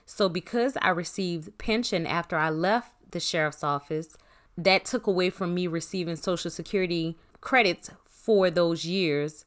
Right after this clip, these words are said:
in my work history, if that makes sense. So what that basically means is seven years of my work history are not going to be added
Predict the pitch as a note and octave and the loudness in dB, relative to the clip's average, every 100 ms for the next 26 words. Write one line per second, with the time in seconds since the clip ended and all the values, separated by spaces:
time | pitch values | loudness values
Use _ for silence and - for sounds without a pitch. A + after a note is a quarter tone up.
0 | _ F3 F3 E3 E3 F#3 - E3 - - | _ 0 4 4 4 2 0 -8 -8 -8
1 | - - E3 - - F3+ - D3 - D#3 | -12 -14 -6 -6 0 -2 0 -4 -4 -4
2 | A2 - - - _ _ _ - A3+ G3+ | -6 -12 -16 -18 _ _ _ -2 6 6
3 | F#3 E3+ F3+ G#3+ G#3+ G3+ F3 G3 G3+ F#3+ | 6 2 4 4 6 6 6 4 4 -2
4 | F#3+ E3+ F3 F3+ E3+ E3 D3+ - G3+ G3 | -2 0 0 0 0 0 -2 0 0 0
5 | F#3+ F3+ F3 E3+ D#3+ E3+ D#3+ D3+ D#3+ E3 | -2 2 2 0 -2 2 2 2 2 0
6 | - - G3+ - - D3+ D3 - _ - | -4 -6 -4 -4 -4 -4 -4 -6 _ -2
7 | D#3 D#3+ D#3+ E3 D#3+ D#3 - D3+ - - | 0 2 0 0 -4 -2 -6 -10 -8 2
8 | D#3 D#3+ D#3 C#3 | 4 4 2 0